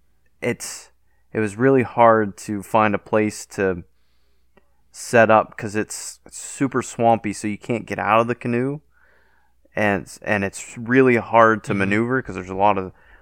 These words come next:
Speaker 1: like, submerged stumps. So we needed, we needed, uh,
Speaker 2: Mm-hmm.
Speaker 1: the conceal, uh, like, the burlap conceal stuff, and I had,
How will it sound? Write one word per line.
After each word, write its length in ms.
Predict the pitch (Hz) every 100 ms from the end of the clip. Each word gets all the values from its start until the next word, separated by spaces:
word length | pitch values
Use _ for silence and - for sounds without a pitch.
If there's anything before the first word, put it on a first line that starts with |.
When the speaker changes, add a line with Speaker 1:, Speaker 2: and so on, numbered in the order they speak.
| _
Speaker 1:
like, 160 | 95 -
submerged 460 | - 104 101 92 -
stumps. 640 | - 101 101 - - - _ _ _
So 380 | - 104 101 98 -
we 120 | 101
needed, 480 | 101 104 95 85 -
we 120 | - 104
needed, 480 | 104 98 98 90
uh, 320 | 90 90 92 87 101 _ _ -
Speaker 2:
Mm-hmm. 300 | 113 117 117 110
Speaker 1:
the 340 | 101 98 92 -
conceal, 760 | 107 - - 113 110 104 98 _ _ _ _ _ _ _ _ _
uh, 300 | - 82 82 87 -
like, 240 | 87 85
the 320 | 92 85 80 - _ -
burlap 600 | 104 104 101 98 87 - _
conceal 720 | - 92 - 101 104 98 95 - _ _ _
stuff, 500 | _ - 92 92 - -
and 160 | 101
I 100 | 107
had, 220 | 120 120